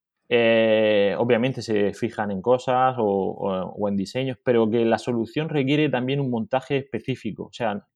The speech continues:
eh, imagínate, tienes que coger una pieza de un lado y moverla hacia el otro. Eh, o tienen que ver si una pieza es roja, la tienen que mover, y si es verde, no la tienen que tocar.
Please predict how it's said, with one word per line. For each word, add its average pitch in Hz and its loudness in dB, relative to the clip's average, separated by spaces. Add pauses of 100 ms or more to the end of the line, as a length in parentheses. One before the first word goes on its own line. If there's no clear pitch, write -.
eh, 110 4
imagínate, 117 0
tienes 143 -4
que 151 -2
coger 139 -2
una 135 2
pieza 135 0
de 135 2
un 127 -4
lado 160 2
y 135 -2
moverla 135 0
hacia 104 -4
el 107 2
otro. 104 -2 (160)
Eh, 117 4
o 110 4
tienen 143 0
que 143 0
ver 147 4
si 143 -2
una 120 2
pieza 139 0
es 123 0
roja, 139 0
la 127 2
tienen 127 -4
que 123 -2
mover, 156 2
y 135 2
si 123 -4
es 123 -2
verde, 135 0
no 127 -4
la 117 2
tienen 120 -4
que 127 -6
tocar. 104 0